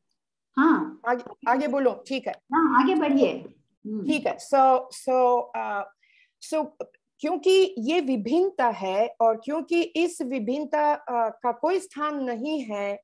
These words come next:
Speaker 2: दोनों कथाओं में, उसी तरह हमें सोचना चाहिए कि, अ, अगर हम यही, अ, रहने देंगे, अ, नैरेटिव्स की बात कर रही हूँ, अगर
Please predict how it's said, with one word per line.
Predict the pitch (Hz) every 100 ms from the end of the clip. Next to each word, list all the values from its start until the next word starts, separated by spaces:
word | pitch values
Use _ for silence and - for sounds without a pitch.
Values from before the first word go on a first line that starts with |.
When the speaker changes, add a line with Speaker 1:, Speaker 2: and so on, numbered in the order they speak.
| 196
Speaker 2:
दोनों | 226 247 294
कथाओं | 302 185 - 233 220 196
में, | 160 165 269 - _ _
उसी | 311 349 359
तरह | - 277 302 311
हमें | 269 277
सोचना | 294 262 247 240 220
चाहिए | - 190 175 208 302 - _ _ _
कि, | 302 320 330 - _ _ -
अ, | 233 226 208 202 - _ _ -
अगर | 302 311 403
हम | 359 349 359 349 _ _ -
यही, | 240 285 269 370 370 - - _ _ _ _ -
अ, | 226 226 214 -
रहने | 240 233 311
देंगे, | 226 226 220 175 - _ _ _ _ _ _ _ 180
अ, | 180 220
नैरेटिव्स | 233 294 294 294 254 208
की | -
बात | 196 214 175 - _ _
कर | 220 214
रही | 185 165 156
हूँ, | 147 160 247 - _ _ _ _ -
अगर | 285 285 359 -